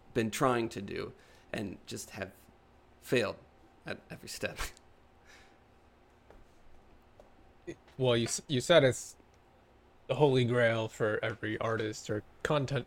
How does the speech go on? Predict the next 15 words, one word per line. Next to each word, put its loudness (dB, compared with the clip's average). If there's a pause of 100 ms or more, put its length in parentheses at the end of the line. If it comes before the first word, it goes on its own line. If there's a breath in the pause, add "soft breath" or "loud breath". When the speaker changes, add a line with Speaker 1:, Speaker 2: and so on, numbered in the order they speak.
(120)
Speaker 2:
creator 0
or -6
something. -6
I, 4
I 6
think 6
it's 2
probably 10
the 10
holy 6
grail 6
for -6
many, 0
many 2
people. 2